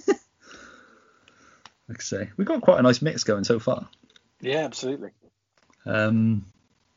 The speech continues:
Speaker 1: right, my next one then, I'm gonna go for something a bit actiony.
Speaker 2: Go.
Speaker 1: And I am gonna go with the main titles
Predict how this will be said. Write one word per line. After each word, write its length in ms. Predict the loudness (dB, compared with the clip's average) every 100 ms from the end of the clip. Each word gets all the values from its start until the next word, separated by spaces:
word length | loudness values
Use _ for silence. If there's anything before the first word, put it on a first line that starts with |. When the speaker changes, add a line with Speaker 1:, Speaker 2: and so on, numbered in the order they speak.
| _ -20 _ _ _ _
Speaker 1:
right, 240 | 0 0 2
my 160 | 2
next 320 | 4 2 0 -4
one 160 | -4
then, 240 | -4 -4 -4 0
I'm 100 | 2
gonna 120 | 4
go 140 | 2
for 100 | 2
something 260 | -4 -2 0
a 40 |
bit 140 | 2 2
actiony. 500 | 0 0 4 4 2 -8 _ _ _ -20 -20 -20 -18
Speaker 2:
Go. 220 | -16 -16 -20 _ _ -20 -20 -20 _
Speaker 1:
And 160 | -12 -12 _
I 160 | -2 2
am 80 | 2
gonna 160 | 4
go 360 | 6 6 6 2
with 280 | 0 0 0
the 260 | 0 2 2
main 260 | 4 6 6
titles 600 | 6 4 2 -2 -4